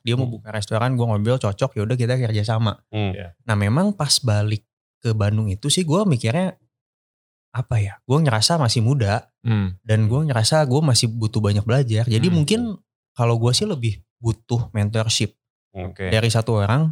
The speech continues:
Speaker 1: gimana sih cara jalanin bisnis di Indonesia. Dan
Speaker 3: Hmm.
Speaker 1: mungkin sama sih alasannya
Speaker 2: Iya.
Speaker 1: sama Freddy juga. Ada ketakutannya juga nih. Gua udah berpengalaman, apalagi gua nggak pernah kerja di Indonesia nih sebelumnya.
Speaker 3: Iya.
Speaker 2: Hmm.
Speaker 1: Gua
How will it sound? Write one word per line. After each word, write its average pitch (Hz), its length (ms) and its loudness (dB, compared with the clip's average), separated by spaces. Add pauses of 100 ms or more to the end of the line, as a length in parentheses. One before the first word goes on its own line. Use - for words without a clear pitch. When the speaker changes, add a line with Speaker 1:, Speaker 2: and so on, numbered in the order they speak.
(160)
Speaker 1:
gimana 107 340 2
sih 160 160 0
cara 120 460 0
jalanin 104 540 0
bisnis 120 580 0
di 127 180 -2
Indonesia. 110 540 0 (240)
Dan 120 220 2
Speaker 3:
Hmm. 120 120 4
Speaker 1:
mungkin 185 180 2
sama 156 320 2
sih 135 220 4
alasannya 127 420 2
Speaker 2:
Iya. 151 80 -2
Speaker 1:
sama 139 140 0
Freddy 117 300 -2
juga. 110 420 2 (480)
Ada 139 300 2
ketakutannya 147 560 0
juga 123 240 4
nih. 151 240 4 (260)
Gua 139 240 2
udah 139 240 2
berpengalaman, 113 840 0
apalagi 117 340 0
gua 170 240 2
nggak 110 120 0
pernah 117 220 0
kerja 117 220 0
di 117 120 2
Indonesia 110 380 2
nih 127 140 4
sebelumnya. 107 500 2
Speaker 3:
Iya. 104 220 -2
Speaker 2:
Hmm. 95 80 -2 (100)
Speaker 1:
Gua 151 320 2